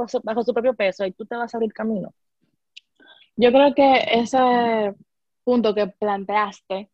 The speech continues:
Speaker 2: de marcar esa diferencia de que no todo es porque eres mujer, también puede ser porque eres ser humano como tal, es vital. Porque hay mucha gente que se siente aludido o, o muy ofendido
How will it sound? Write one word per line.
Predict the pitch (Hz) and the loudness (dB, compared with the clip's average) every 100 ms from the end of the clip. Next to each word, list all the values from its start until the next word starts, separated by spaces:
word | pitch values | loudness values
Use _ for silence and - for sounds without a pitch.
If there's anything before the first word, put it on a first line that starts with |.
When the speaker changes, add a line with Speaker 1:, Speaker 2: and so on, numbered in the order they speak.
| _ _ | _ _
Speaker 2:
de | - 185 208 202 202 | -8 0 4 4 2
marcar | 202 208 208 233 | -2 -2 0 0
esa | 254 | 0
diferencia | 277 240 247 226 196 202 | -4 -4 -6 -6 -6 -6
de | 190 | -6
que | 214 | -6
no | 214 233 240 _ | -4 -4 -6 _
todo | 254 240 226 | 0 4 2
es | 208 _ | 2 _
porque | 208 202 196 | -14 -8 -6
eres | 208 220 | -6 -10
mujer, | 202 196 175 - _ _ _ _ | -10 -2 -2 -2 _ _ _ _
también | 208 202 208 | 0 2 2
puede | 233 233 | 2 2
ser | 226 214 208 | 2 0 0
porque | 214 208 202 196 _ _ - | 2 2 0 -8 _ _ 0
eres | 233 254 247 - | 2 2 -2 -10
ser | - 247 | -6 -4
humano | 247 240 226 214 | -2 -4 -4 -8
como | 214 196 | -10 -8
tal, | 185 180 - | -8 -8 -4
es | 208 208 _ _ _ _ _ _ | -4 -4 _ _ _ _ _ _
vital. | 226 190 190 170 175 _ _ _ | -4 0 2 0 -4 _ _ _
Porque | 220 220 | -2 0
hay | 233 | 0
mucha | 247 262 | 0 0
gente | 247 233 | 0 0
que | 226 | -2
se | 226 | -4
siente | 220 220 233 | -4 -2 0
aludido | 233 214 254 214 190 | 0 -2 0 0 0
o, | 190 196 | 0 -2
o | - 196 196 | -2 -6 -6
muy | 214 247 | -8 -8
ofendido | 254 247 226 247 214 196 | -2 0 2 2 0 -4